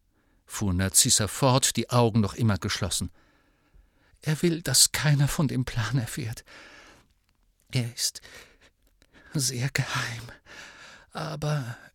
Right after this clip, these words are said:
„Wenn er es verboten hat, solltest du nicht darüber sprechen“, sagte Snape sofort. „Das Wort des dunklen Lords ist Gesetz.“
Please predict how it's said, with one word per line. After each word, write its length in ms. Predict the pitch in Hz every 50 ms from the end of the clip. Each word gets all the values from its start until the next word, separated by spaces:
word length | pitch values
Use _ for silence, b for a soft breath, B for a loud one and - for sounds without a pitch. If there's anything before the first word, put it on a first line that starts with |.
| _ - -
„Wenn 300 | 143 165 175 180 180 185
er 460 | 160 - 156 170 170 165 165 156 -
es 180 | 151 151 - -
verboten 840 | - 175 170 165 160 147 139 - 175 170 160 - 156 143 127 113
hat, 280 | 143 175 180 - - -
solltest 540 | - 127 147 160 160 151 - 147 - - -
du 60 | 143
nicht 440 | 143 143 143 127 - - - - -
darüber 460 | 127 123 117 104 - 104 - 101 98
sprechen“, 760 | - - - - - 90 78 - - - - - 87 82 78 B B B B B B
sagte 320 | 107 101 104 95 - 104
Snape 300 | - - 110 92 85 -
sofort. 480 | - - - - - 95 80 78 - - B B B B
„Das 300 | - 131 139 131 135 113
Wort 640 | 131 151 165 170 180 180 165 - - - - - -
des 200 | 139 131 - -
dunklen 480 | - 151 147 - - 156 147 147 143
Lords 760 | 139 143 139 135 135 143 156 170 185 175 - - - - - - -
ist 300 | 156 143 - - - -
Gesetz.“ 960 | 131 127 110 110 139 139 113 92 - - - - - - - - - -